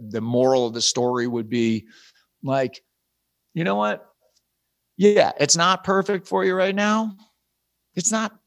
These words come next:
perfect for anyone, but, like, just make friends with what is. It, and when you do that, all of a sudden there's, like, so much less energy going into trying to, you know,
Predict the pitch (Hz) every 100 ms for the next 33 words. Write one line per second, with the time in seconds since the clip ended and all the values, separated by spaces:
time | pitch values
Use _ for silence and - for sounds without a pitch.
0 | _ - 190 190 180 - 135 135 165 180
1 | 110 101 101 104 127 113 - _ _ _
2 | - 185 - - _ _ - 113 131 175
3 | 175 - 151 156 156 151 151 - - _
4 | _ _ _ _ _ _ _ 139 143 135
5 | 139 - - _ _ 113 120 127 120 110
6 | 80 - - _ - 113 117 117 117 123
7 | 127 131 131 156 247 165 127 123 127 -
8 | _ _ _ _ 131 151 165 - 170 139
9 | 120 113 117 - - 156 170 165 123 135
10 | 139 - - 135 127 117 117 120 123 127
11 | 127 120 - - 135 123 107 - _ _
12 | _ _ _ _ - 127 113 101